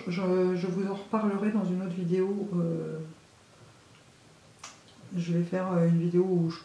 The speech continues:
vous parle des pinceaux manches justement et, euh, où je vous montre mon go-to make-up. Qui est très ressemblant à celui-ci, hein, je vous l'accorde. Parce qu'en ce moment, euh, je me maquille, euh, un peu tout le temps de la même manière.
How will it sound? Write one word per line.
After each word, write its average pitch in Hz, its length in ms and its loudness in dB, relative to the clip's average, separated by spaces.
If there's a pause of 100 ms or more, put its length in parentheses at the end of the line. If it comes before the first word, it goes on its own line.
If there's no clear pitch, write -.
(200)
vous 170 80 0
parle 185 180 4
des 175 60 6
pinceaux 170 260 2
manches 208 320 4
justement 185 580 2
et, 180 280 2
euh, 165 60 0 (100)
où 165 60 -4
je 160 80 -6
vous 160 180 0
montre 175 320 0
mon 156 260 -4
go-to 165 300 -4
make-up. 190 280 -6 (720)
Qui - 100 -10
est - 20 -8
très 165 160 -8
ressemblant 160 320 -4
à 156 80 -6
celui-ci, 156 340 -8
hein, 147 100 -4 (100)
je 160 40 -16
vous 156 60 -10
l'accorde. - 320 -8 (180)
Parce - 120 -20
qu'en 170 100 -6
ce 165 140 -8
moment, 156 340 -6
euh, 139 60 -8 (3000)
je - 160 -6
me 160 160 -2
maquille, 165 400 0
euh, 151 500 0 (2250)
un - 20 -2
peu 180 120 -2
tout 208 100 -4
le 175 60 -2
temps 196 140 -2
de 196 40 0
la 185 60 0
même 180 180 2
manière. 175 380 2